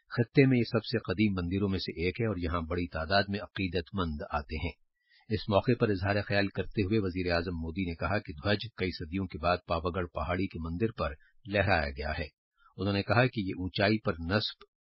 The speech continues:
झंडा न सिर्फ हमारे अकीदे और रूहानियत की अलामत है, बल्कि इस बात का भी मजहर है कि हमारा अकीदा सदियां गुजर जाने के बाद भी लाफानी रहा।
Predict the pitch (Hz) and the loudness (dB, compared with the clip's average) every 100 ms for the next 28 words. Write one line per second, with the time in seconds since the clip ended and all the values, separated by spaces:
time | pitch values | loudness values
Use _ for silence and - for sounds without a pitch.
0 | _ 90 - 95 98 85 71 92 - 110 | _ -10 -4 0 4 4 2 -4 0 0
1 | - 90 87 90 90 - _ - - 104 | 0 -2 2 4 2 0 _ -20 -12 -8
2 | - 95 110 104 90 78 90 101 107 - | -4 0 2 2 0 -4 -2 0 -2 -4
3 | 76 78 85 101 - 101 92 - 80 80 | -6 -4 -2 -2 -2 -2 -4 -6 -8 -4
4 | 85 90 - 76 104 90 85 80 117 85 | -2 -2 -4 -2 -2 0 -2 2 4 4
5 | 73 - - - - 90 92 92 85 - | 0 -6 -20 -20 -6 -2 0 2 0 0
6 | 98 90 76 - _ - 113 95 110 110 | 0 0 -2 -6 _ -2 0 4 4 2
7 | 98 92 82 92 98 95 82 90 101 - | 0 -2 0 0 0 -2 2 4 4 2
8 | 95 85 80 98 87 80 76 | 2 2 2 2 2 -2 -2